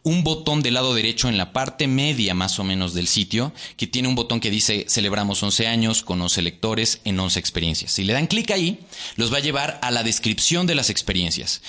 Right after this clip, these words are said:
Y básicamente ahí están destacadas las once, van a estar las once experiencias como tal listadas. Eh, y una de ellas es de la que vamos a platicar hoy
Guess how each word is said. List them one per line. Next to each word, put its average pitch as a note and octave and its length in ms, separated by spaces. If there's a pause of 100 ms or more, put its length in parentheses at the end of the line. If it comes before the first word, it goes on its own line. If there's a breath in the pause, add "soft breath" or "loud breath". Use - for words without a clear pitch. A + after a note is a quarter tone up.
(240 loud breath)
Y A#2 160
básicamente C#3+ 540
ahí D3 80
están D3 200
destacadas B2+ 760
las G#2 520
once, C#3 320
van G#2+ 160
a - 20
estar A#2 260
las G#2 220
once C#3 220
experiencias F#2+ 520
como F#2+ 200
tal G#2 160
listadas. C3+ 500 (400 loud breath)
Eh, A#2+ 400
y D#3 120
una B3 200
de G#3+ 160
ellas D#3+ 260
es E3+ 80
de F3 80
la D#3 100
que D#3 80
vamos C#3+ 220
a C#3 80
platicar G#2+ 400
hoy E2+ 160